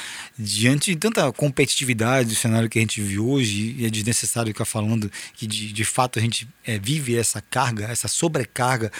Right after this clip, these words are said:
no nosso dia de trabalho, todo mundo quer uma forma acessar essa forma de trabalho,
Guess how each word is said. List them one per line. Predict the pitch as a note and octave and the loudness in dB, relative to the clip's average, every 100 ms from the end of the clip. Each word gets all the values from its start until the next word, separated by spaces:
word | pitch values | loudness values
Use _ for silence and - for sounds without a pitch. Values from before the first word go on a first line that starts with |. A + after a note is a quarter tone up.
| - - | -12 -4
no | A#2+ | 0
nosso | - | 2
dia | A#2 | 2
de | G#2+ | 2
trabalho, | A2+ A2+ B2 | 0 2 0
todo | C3 E3+ E3+ | -2 -2 -2
mundo | E3 E3 F3+ | -2 -4 -2
quer | - B2+ C3 - - | 0 2 0 -12 -6
uma | C#3 C#3+ D3 | -2 0 0
forma | - A#2 A2 A#2+ B2+ - - - - | 0 2 2 0 -6 -8 -14 -14 -6
acessar | A2+ - C#3+ - D#3+ D#3+ | 0 2 4 4 4 4
essa | C#3 A#2 | 2 0
forma | - A2+ A#2 | -2 -2 -2
de | A2 | -2
trabalho, | C3 A2+ A2 A#2 | 0 0 0 0